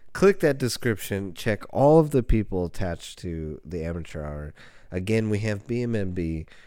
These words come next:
who's working on some wonderful animations, always putting some new stuff out. His Instagram and Twitter have absolutely been fantastic with new artworks. Please check him out.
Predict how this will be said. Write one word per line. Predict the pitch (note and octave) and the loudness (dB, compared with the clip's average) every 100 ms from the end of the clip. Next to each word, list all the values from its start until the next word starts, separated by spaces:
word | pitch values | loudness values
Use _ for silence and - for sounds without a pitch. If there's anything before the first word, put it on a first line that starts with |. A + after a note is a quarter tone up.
| - | -10
who's | F2+ F2+ - E2+ | -4 -4 -4 -6
working | F#2+ G#2+ G#2+ A2 G2 | -2 0 -2 -2 -2
on | F#2 | -4
some | - F2 E2 | -6 -8 -8
wonderful | D#2+ G2 G#2+ - G2+ | -4 -2 -2 -4 -6
animations, | E2+ E2+ D#2+ E2 E2 - D#2+ E2+ | -4 -4 -4 -4 -6 -6 -8 -4
always | F2+ F2+ | -4 -4
putting | - F#2 E2+ | -6 -6 -6
some | E2 E2 | -8 -8
new | D#2+ D#2 | -6 -6
stuff | - D#2+ D2+ D#2 | -8 -12 -10 -10
out. | D2+ D2+ - - - - | -8 -10 -14 -20 -20 -10
His | - F#2 F#2+ - F#2 | -4 -2 -4 -10 -4
Instagram | G2+ G#2 - F#2+ F#2+ F#2 F2+ E2+ | -2 -2 -4 -4 -2 -2 -2 -4
and | F#2 A#2 | -4 -4
Twitter | - G2+ F2 E2+ | -4 -4 -2 -2
have | E2+ - | -4 -6
absolutely | F2+ F#2 - F#2+ F2 | -6 -6 -6 -4 -2
been | E2+ E2 | -2 -4
fantastic | - E2 D#2+ F#2 F2+ F#2 E2+ D#2+ | -6 -6 -2 -2 -2 -4 -8 -8
with | D2+ | -6
new | E2+ | -4
artworks. | B1 D2+ A#1+ D2+ D2+ - - | -4 -6 -6 -6 -8 -12 -14
Please | - A2 G2 | -6 -6 -6
check | - F#2+ E2+ | -8 -8 -8
him | D#2+ | -10
out. | D#2 D2+ | -8 -8